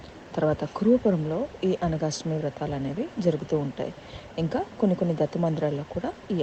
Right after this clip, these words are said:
అనగాష్టమి పూజలు జరుగుతూ ఉంటాయి. అసలు ఈ అనగాదేవి, అనగాస్వామి వీళ్ళిద్దరూ పేరు మీద అష్టమి నాడు చేసే వ్రతం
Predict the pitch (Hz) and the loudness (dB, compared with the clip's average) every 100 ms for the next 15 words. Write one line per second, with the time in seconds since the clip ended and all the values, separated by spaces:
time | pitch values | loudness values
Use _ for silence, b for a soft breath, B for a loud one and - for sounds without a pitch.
0 | - 160 160 156 - 151 - 147 160 285 | 0 0 0 0 0 -4 -2 -2 0 -2
1 | - 190 165 151 139 156 139 - 101 - | -4 0 0 0 -2 -4 -4 -6 -10 -12
2 | - - B B B B - - 277 320 | -16 -16 B B B B -14 0 4 8
3 | 247 453 - - 240 247 - 180 190 190 | 8 6 -4 0 4 4 2 2 2 2
4 | 214 240 226 214 269 392 - - 175 170 | 2 6 6 6 4 0 -4 -4 0 2
5 | 165 160 - 156 156 147 - - - - | 2 2 0 -2 -2 -4 -6 -12 -18 -18
6 | - - - - - - - - - - | -18 -20 -18 -16 -16 -16 -18 -18 -18 -18
7 | - - - - - - - 180 220 214 | -18 -18 -18 -18 -18 -16 -8 6 8 10
8 | 214 190 269 240 175 175 - - - 156 | 6 4 4 4 2 -2 -8 -2 4 4
9 | 151 156 165 302 - - - - - 190 | 4 -2 -2 -4 -8 -14 -16 -16 -2 0
10 | - - 330 294 196 160 180 349 370 - | 0 -2 2 4 6 4 0 -2 -6 -10
11 | - 151 147 - 285 - - 160 147 - | -2 -2 -2 -4 -8 -8 -4 -4 -2 -4
12 | 160 | -4